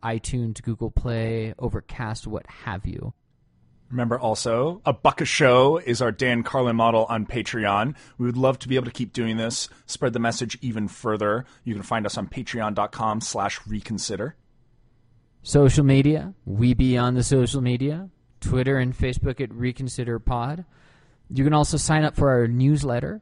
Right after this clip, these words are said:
Speaker 1: at reconsidermedia dot com, where we will send you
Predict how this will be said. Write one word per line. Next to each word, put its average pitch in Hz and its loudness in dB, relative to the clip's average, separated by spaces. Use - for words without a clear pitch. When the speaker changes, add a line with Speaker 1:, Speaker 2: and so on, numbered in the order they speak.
Speaker 1:
at 113 -8
reconsidermedia 123 -2
dot 113 -4
com, 127 -6
where 110 -4
we 113 -4
will 104 -4
send 147 -2
you 127 2